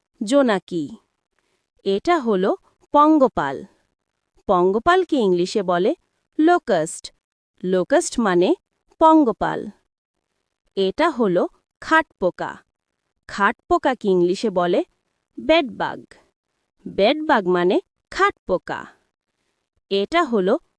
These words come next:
পানির পোকা। একে ইংলিশে বলে ওয়াটারবাগ। ওয়াটারবাগ মানে পানির পোকা। এটা হলো লেডিবার্ড। একে ইংলিশে বলে লেডিবার্ড বা লেডিবাগ।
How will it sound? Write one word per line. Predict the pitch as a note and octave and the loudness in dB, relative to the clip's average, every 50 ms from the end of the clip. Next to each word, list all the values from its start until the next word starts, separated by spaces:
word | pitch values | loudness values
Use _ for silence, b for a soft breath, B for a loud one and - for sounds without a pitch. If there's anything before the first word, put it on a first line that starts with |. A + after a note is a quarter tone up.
| _ _ _ | _ _ _
পানির | - E4+ F4 F4 E4+ D#4 C4 | 2 4 6 6 6 4 2
পোকা। | - - F#3 E3 - - C#3+ F2 - _ _ _ _ _ _ _ _ _ _ _ _ _ _ - | 0 -4 -8 -6 -6 -8 -10 -10 -12 _ _ _ _ _ _ _ _ _ _ _ _ _ _ -6
একে | G3 G3 G3 - - E4+ | -4 -4 -2 0 2 4
ইংলিশে | E4+ D#4 C4 A3+ G3+ G#3 G3+ - A3 | 6 6 6 6 4 2 0 -2 -2
বলে | F#3 F3+ F3 E3+ F#3 B3+ F#4 _ _ _ _ _ - | 0 0 0 2 2 0 -2 _ _ _ _ _ -4
ওয়াটারবাগ। | B3+ C#4+ D#4 E4 - - C4+ G#3+ F3+ D#3+ E3 D3 D3+ E3 - - _ _ _ _ _ _ _ _ _ _ _ _ - | 0 2 2 2 2 0 0 0 0 -2 -4 -4 -6 -8 -16 -20 _ _ _ _ _ _ _ _ _ _ _ _ -6
ওয়াটারবাগ | F3+ F3+ F3+ F#3+ - C#4+ E4 F4+ C#4 B3+ G#3 F#3 F3 | -4 -4 -4 -2 -2 0 0 2 2 2 0 0 0
মানে | F3+ F3+ F3 F3+ G3+ D4 G4+ - _ _ _ _ _ - | 0 0 2 2 2 0 0 -2 _ _ _ _ _ 0
পানির | F#4 F#4 F#4+ F4 D#4+ B3 - | 4 6 6 6 6 6 2
পোকা। | - - E3 - - A#2 - - - _ _ _ _ _ _ _ _ _ _ _ _ _ _ _ _ _ _ - | -2 -6 -6 -6 -6 -12 -12 -14 -18 _ _ _ _ _ _ _ _ _ _ _ _ _ _ _ _ _ _ -2
এটা | F#3+ G3+ G3+ - D4+ E4+ | -2 -2 0 0 0 0
হলো | D#4+ C4+ A3+ F#3 F3 F#3+ B3 F#4 _ _ _ _ _ _ | 2 2 2 2 2 2 0 0 _ _ _ _ _ _
লেডিবার্ড। | - A3 B3 C#4+ D#4 B3+ B3+ G#3 F3 F3+ E3 C#3+ C3 D#3+ - - _ _ _ _ _ _ _ _ _ _ _ _ _ - | 0 2 2 2 2 2 0 0 0 0 0 -2 -6 -10 -14 -20 _ _ _ _ _ _ _ _ _ _ _ _ _ -2
একে | G#3 G#3 - - | -2 0 2 2
ইংলিশে | E4 D#4+ C#4 A#3 G#3 G#3 G#3 - D#4 C4 | 4 6 6 4 4 2 -2 -2 -2 0
বলে | F#3 F3+ F3 F3 A#3 F4+ - _ _ _ _ - | 0 0 0 2 0 -2 -4 _ _ _ _ -4
লেডিবার্ড | B3+ C4 D4+ F4 D4 C4+ G#3+ D#3 - - A3 F4+ - - _ _ - - | -2 0 0 2 2 2 2 2 2 2 2 2 -2 -4 _ _ -8 -4
বা | F3+ F#3+ G3 B3+ G#4+ - _ _ - | 0 2 2 0 0 -4 _ _ -2
লেডিবাগ। | C#4 D4 D#4+ E4 B3+ B3+ G#3+ E3+ F3+ E3 D3 | 0 0 2 2 0 0 0 0 -2 -2 -4